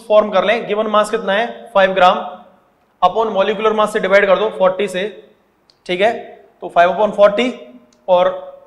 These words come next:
number calculate करनी है तो avogadro number से multiply कर दो,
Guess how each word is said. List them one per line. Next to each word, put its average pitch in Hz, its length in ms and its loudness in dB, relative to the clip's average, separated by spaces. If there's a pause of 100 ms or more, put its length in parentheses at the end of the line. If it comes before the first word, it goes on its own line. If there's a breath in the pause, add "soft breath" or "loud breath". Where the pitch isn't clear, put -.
(640)
number 208 440 2 (440)
calculate 202 340 0
करनी 202 180 0
है 226 120 -2
तो 247 80 -2 (180)
avogadro 202 400 -2
number 202 240 0
से 202 100 -6
multiply 190 380 0
कर 185 120 4
दो, 208 80 0